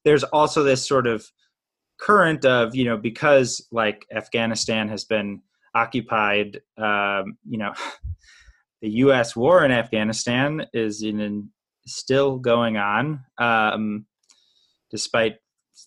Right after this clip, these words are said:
this sort of hobbling, uh, peace talks,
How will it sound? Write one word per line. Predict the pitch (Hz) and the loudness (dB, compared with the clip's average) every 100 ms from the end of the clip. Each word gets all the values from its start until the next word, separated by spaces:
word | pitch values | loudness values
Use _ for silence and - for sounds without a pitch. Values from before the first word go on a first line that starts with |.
| - | -6
this | 107 - - - _ _ _ _ _ _ | -4 -6 -12 -16 _ _ _ _ _ _
sort | - 117 110 | -10 -4 -4
of | 95 | -4
hobbling, | - 104 107 110 110 104 104 104 _ _ _ - | -2 -2 -2 -4 -4 -4 -6 -10 _ _ _ -14
uh, | 104 104 98 - | -10 -8 -10 -10
peace | 110 104 | -8 -8
talks, | - 98 101 - - - | -8 -6 -6 -10 -18 -18